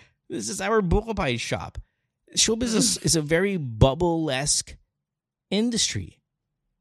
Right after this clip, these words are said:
Speaker 1: So you're
Speaker 2: Yeah.
Speaker 1: gonna date your friends' ex all the time. And you know this. You've been in that business. So,
Speaker 2: Hmm.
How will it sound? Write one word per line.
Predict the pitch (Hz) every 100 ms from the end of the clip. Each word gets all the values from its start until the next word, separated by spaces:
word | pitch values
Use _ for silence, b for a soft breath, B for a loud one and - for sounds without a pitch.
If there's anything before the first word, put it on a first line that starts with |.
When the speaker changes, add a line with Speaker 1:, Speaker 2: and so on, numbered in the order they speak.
| _ _ -
Speaker 1:
So | -
you're | 175 196
Speaker 2:
Yeah. | -
Speaker 1:
gonna | 226 220
date | 151 123 110 143
your | 139 135
friends' | - 110 113 123 151 -
ex | 117 127 - -
all | 170 185 202 208
the | 196 214
time. | - 175 202 202 123 90 _ _ _ -
And | 220 247
you | 269 254
know | 233 240
this. | 143 - -
You've | 196
been | 131 98
in | 92
that | 82
business. | - 82 - - - _ _ _ _ _ _ _ _ _ _ _ -
So, | - 220 - -
Speaker 2:
Hmm. | 196 170